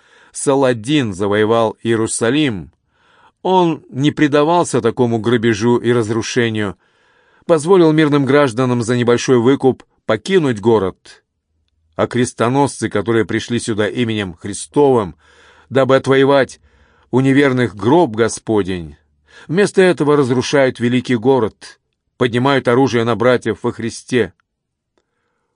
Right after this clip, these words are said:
"Умолкни, грек", — одёрнул его граф. "Не заставляй меня жалеть, что я оказал тебе помощь. Те солдаты ещё недалеко ушли".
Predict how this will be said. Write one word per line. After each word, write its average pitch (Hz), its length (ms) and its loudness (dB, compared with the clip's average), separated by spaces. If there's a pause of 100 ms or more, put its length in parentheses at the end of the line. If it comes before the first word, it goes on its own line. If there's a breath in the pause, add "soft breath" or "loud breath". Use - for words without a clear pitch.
(240)
"Умолкни, 127 640 0
грек", — 107 600 -4 (520)
одёрнул 113 540 -2
его 107 220 -2
граф. 101 480 -6 (1300 soft breath)
"Не 139 420 2
заставляй 151 720 0
меня 117 580 -2
жалеть, 131 760 -2
что - 220 -6
я 113 100 2
оказал 110 380 0
тебе 113 240 -4
помощь. 120 580 -6 (1000)
Те 131 100 2
солдаты 120 480 0
ещё 113 220 -6
недалеко 123 520 0
ушли". 85 420 -8